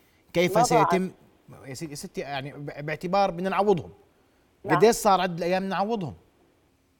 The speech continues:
Speaker 2: آه، أخي العزيز، آه، تحدثنا، آه، أن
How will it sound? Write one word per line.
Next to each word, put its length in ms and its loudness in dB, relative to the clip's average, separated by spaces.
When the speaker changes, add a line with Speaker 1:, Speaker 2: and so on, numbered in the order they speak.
Speaker 2:
آه، 420 0
أخي 180 -2
العزيز، 480 -4
آه، 280 0
تحدثنا، 1040 -4
آه، 300 -4
أن 400 0